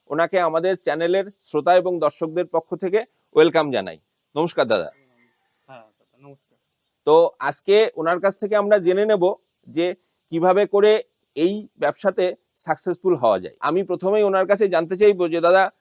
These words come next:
Speaker 1: আপনি আপনার সম্পর্কে একটু বলুন।
Speaker 2: হ্যাঁ, আমার নাম হানিফ মণ্ডল, আমার হচ্ছে অ্যাড্রেস হচ্ছে মেদিয়া বাজার, ঠিক আছে?
Speaker 1: মেদিয়া মানে হচ্ছে চ-,
Speaker 2: হ্যাঁ,
Speaker 1: চব্বিশ
Speaker 2: উত্তর,
Speaker 1: পরগনা।
Speaker 2: উত্তর চব্বিশ পরগনা।
Speaker 1: উত্তর চব্বিশ পরগনা।
Speaker 2: হ্যাঁ, হ্যাঁ। এইবার ব্যাপার হচ্ছে আমার ফার্ম, তিনটে চারটে ফার্ম আছে, ঠিক আছে?
Speaker 1: আচ্ছা।
Speaker 2: নদিয়াতেও আছে, উত্তর চব্বিশ পরগনাতেও আছে। এইবার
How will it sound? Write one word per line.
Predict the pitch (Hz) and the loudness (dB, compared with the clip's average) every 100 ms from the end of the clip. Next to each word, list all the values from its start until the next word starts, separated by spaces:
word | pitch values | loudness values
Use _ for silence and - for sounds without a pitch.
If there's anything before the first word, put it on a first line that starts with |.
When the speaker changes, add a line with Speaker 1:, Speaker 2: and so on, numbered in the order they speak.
| _ - | _ -4
Speaker 1:
আপনি | 135 - 175 | -4 -2 -2
আপনার | 156 - 170 | -2 -2 -6
সম্পর্কে | - 170 185 180 185 | -6 -2 0 0 -2
একটু | - | -4
বলুন। | 139 110 87 _ _ - | -2 -2 -4 _ _ -12
Speaker 2:
হ্যাঁ, | 127 113 | -10 -8
আমার | 131 147 | -8 -6
নাম | 156 151 165 | -2 -2 -4
হানিফ | 143 143 147 | -8 -10 -10
মণ্ডল, | 151 139 147 175 - _ | -8 -6 -4 -6 -8 _
আমার | 131 131 135 | -16 -12 -10
হচ্ছে | 131 - 147 143 | -10 -12 -12 -8
অ্যাড্রেস | 131 131 135 147 - | -8 -8 -10 -12 -16
হচ্ছে | 135 - 143 | -20 -14 -10
মেদিয়া | 147 147 147 | -8 -2 -2
বাজার, | 113 101 92 _ | -2 -8 -14 _
ঠিক | 175 | -8
আছে? | 190 170 - | -8 -8 -10
Speaker 1:
মেদিয়া | 147 175 | -6 -2
মানে | 185 202 | -2 -4
হচ্ছে | 214 202 - | -6 -8 -6
চ-, | 247 - _ _ - | -6 -6 _ _ -10
Speaker 2:
হ্যাঁ, | 147 | -8
Speaker 1:
চব্বিশ | 190 190 | -4 -4
Speaker 2:
উত্তর, | 196 139 | -4 -4
Speaker 1:
পরগনা। | 113 180 | -4 -8
Speaker 2:
উত্তর | 196 | -10
চব্বিশ | 180 170 | -12 -12
পরগনা। | 160 123 110 | -10 -10 -10
Speaker 1:
উত্তর | 107 | -14
চব্বিশ | 104 _ | -18 _
পরগনা। | 101 95 _ | -20 _ _
Speaker 2:
হ্যাঁ, | 123 117 | -16 -16
হ্যাঁ। | 113 - 123 131 | -18 -20 -10 -6
এইবার | 135 139 | -6 -4
ব্যাপার | 139 156 | -4 -4
হচ্ছে | 165 180 | -4 -4
আমার | 165 170 165 _ _ _ _ | -2 -4 -6 _ _ _ _
ফার্ম, | 156 165 170 - | -2 -2 -4 -8
তিনটে | 180 156 | -6 -4
চারটে | 170 156 | -4 -4
ফার্ম | 165 131 | -4 -4
আছে, | 120 113 143 | -4 -8 -8
ঠিক | 196 | -4
আছে? | 190 120 | -4 -6
Speaker 1:
আচ্ছা। | 101 _ _ _ _ 107 127 | -14 _ _ _ _ -12 -6
Speaker 2:
নদিয়াতেও | 160 170 175 196 | -2 0 0 2
আছে, | 202 196 247 | 2 2 0
উত্তর | 226 - 170 | -2 -4 -8
চব্বিশ | 165 | -8
পরগনাতেও | 170 156 156 156 147 | -4 -4 -6 -8 -8
আছে। | 113 - 139 | -8 -6 -6
এইবার | 143 156 | -2 0